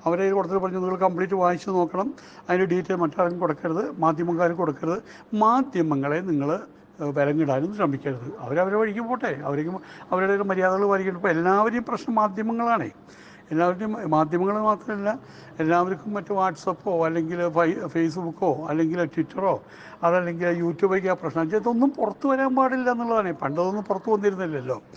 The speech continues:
ആയതുകൊണ്ട് ഇതിപ്പോൾ ഗവൺമെന്റിന്, സർക്കാരിന്, സർക്കാർ ഉദ്യോഗസ്ഥന്മാർക്ക് എല്ലാവർക്കും അവർ ചെയ്യുന്ന,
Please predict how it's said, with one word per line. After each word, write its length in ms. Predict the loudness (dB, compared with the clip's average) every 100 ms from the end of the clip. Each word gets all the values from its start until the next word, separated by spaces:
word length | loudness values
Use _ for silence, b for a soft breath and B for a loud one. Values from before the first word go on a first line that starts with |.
| -20 -20 -20 -20 -20 -20 -20 -20 -20 -20 -20 -20 B B B B B B -20 -20 -2
ആയതുകൊണ്ട് 520 | 4 6 4 4 0 0
ഇതിപ്പോൾ 220 | 2 2
ഗവൺമെന്റിന്, 640 | 4 6 6 2 0 -2
സർക്കാരിന്, 720 | 0 0 2 4 4 2 -2
സർക്കാർ 360 | -2 -4 0 0
ഉദ്യോഗസ്ഥന്മാർക്ക് 680 | 0 2 0 2 2 4 4
എല്ലാവർക്കും 580 | 4 4 2 0 0 2
അവർ 260 | 2 2
ചെയ്യുന്ന, 480 | 4 4 4 4 0